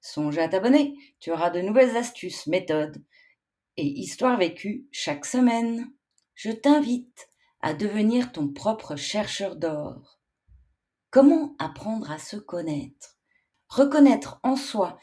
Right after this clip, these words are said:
ses besoins fondamentaux. Sans cela, tu ne peux atteindre ton plein potentiel.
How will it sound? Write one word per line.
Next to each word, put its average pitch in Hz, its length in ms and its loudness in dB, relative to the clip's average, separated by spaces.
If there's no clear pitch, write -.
ses - 180 -8
besoins 196 420 -2
fondamentaux. 254 920 0
Sans 269 260 -2
cela, 208 520 -2
tu 185 160 -10
ne 202 100 -6
peux 349 300 -2
atteindre 285 560 2
ton 170 220 -8
plein 269 280 0
potentiel. 233 840 -2